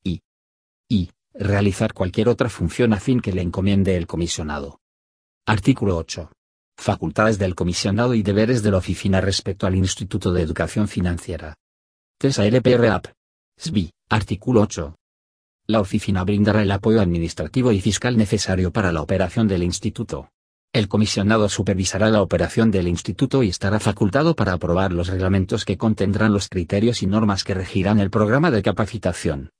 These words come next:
orientación e información ofrecidos por el instituto. Con el fin de llevar a cabo dichos deberes se concede al comisionado las siguientes facultades. A.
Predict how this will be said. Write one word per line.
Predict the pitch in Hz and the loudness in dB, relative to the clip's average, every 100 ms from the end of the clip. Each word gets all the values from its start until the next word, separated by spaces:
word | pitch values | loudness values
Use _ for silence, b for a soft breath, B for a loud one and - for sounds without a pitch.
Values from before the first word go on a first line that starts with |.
| - | -2
orientación | 107 101 95 92 104 113 104 | 0 2 2 0 -2 2 2
e | |
información | 95 - 90 87 110 107 | 2 0 -2 0 2 2
ofrecidos | 92 110 131 131 - | 2 0 0 0 0
por | 98 | -4
el | 90 | -2
instituto. | 90 - 113 - 104 69 - _ _ _ _ _ _ - | -2 -4 -8 -8 -10 -10 -14 _ _ _ _ _ _ -4
Con | 107 | 0
el | 101 92 | 0 2
fin | 123 | 2
de | 98 95 | 2 2
llevar | 98 104 98 | 2 2 2
a | |
cabo | 92 113 98 | 2 0 2
dichos | 107 - 104 | 0 0 -2
deberes | 101 104 113 | 0 0 -2
se | 107 | -4
concede | 92 85 - 113 107 | -4 -4 0 0 0
al | 95 | -2
comisionado | 87 90 104 104 120 | -2 -2 -2 0 2
las | 104 98 | 0 0
siguientes | 107 101 120 135 | -2 0 0 0
facultades. | 117 98 90 78 76 69 71 - _ _ _ _ _ _ _ | -2 -4 -6 -6 -8 -8 -12 -16 _ _ _ _ _ _ _
A. | 113 95 82 | 0 0 -2